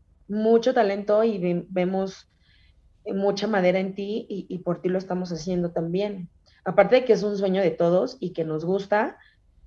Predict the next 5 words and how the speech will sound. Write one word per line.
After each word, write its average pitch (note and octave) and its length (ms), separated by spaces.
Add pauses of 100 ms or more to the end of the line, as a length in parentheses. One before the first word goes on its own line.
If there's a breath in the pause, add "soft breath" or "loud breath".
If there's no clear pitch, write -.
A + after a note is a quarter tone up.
(360)
tú G3+ 140
tienes G3 720
mucho F3+ 320
talento, E3 380
entonces E3+ 720